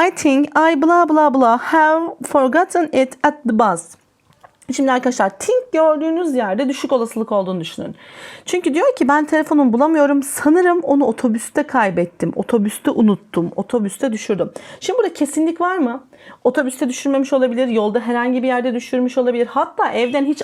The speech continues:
almamış bile olabilir. Öncesinde bununla ilgili bir bilgi yok. Bununla ilgili bilgi olmadığı için de biz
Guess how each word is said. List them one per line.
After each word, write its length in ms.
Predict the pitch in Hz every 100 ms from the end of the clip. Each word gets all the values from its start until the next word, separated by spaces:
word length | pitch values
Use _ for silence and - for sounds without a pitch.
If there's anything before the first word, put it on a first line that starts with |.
| -
almamış 560 | 254 294 269 208 -
bile 120 | 165 151
olabilir. 420 | - - - - - - -
Öncesinde 480 | 233 240 262 269 226
bununla 240 | 262 277
ilgili 260 | 220 185 202
bir 80 | 220
bilgi 260 | 170 170
yok. 220 | - - - - - -
Bununla 280 | 294 605 466
ilgili 240 | 220 214
bilgi 260 | 262 262 208 -
olmadığı 340 | 294 330 202
için 300 | 180 - 180
de 200 | 208 185
biz 220 | 220 247